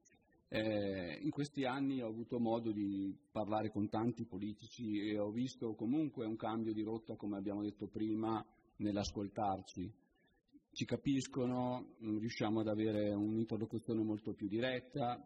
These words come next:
l'abbiamo visto nei cam, i cam, i criteri di ambità mi-, minimi che oggi ci hanno detto che sono stati firmati. Se io penso al testo iniziale, mm, dico che mi veniva da piangere, cioè non ci credevo che potesse essere scritto in quel modo.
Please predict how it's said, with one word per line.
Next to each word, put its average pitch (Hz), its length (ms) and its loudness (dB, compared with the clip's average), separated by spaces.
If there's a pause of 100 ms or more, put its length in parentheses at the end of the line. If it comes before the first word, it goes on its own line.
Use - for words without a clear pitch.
(140)
l'abbiamo 110 320 -2
visto 120 220 -2
nei 107 160 2
cam, 92 420 -6 (600)
i 95 100 -10
cam, 107 260 0
i 104 80 0
criteri 107 360 -2
di 104 80 -2
ambità 107 340 2
mi-, 104 260 2
minimi 117 520 -2
che 107 140 -6
oggi 104 520 0
ci - 100 -8
hanno 101 140 -2
detto 107 220 -2
che 98 80 -10
sono 104 120 -10
stati 98 280 -8
firmati. 101 580 -6 (600)
Se - 160 -2
io 127 720 2
penso 117 320 -4
al - 140 -4
testo - 340 -6
iniziale, 113 960 -2 (340)
mm, 82 420 -8 (180)
dico 110 340 -2
che 113 80 -4
mi 107 140 2
veniva 107 320 0
da 101 100 -2
piangere, 95 640 -10
cioè 92 220 -6
non 117 180 2
ci 127 140 0
credevo 117 460 2
che 107 100 -6
potesse 104 400 -4
essere 101 240 -4
scritto 110 260 -8
in 104 80 -4
quel 101 160 -4
modo. 92 400 -6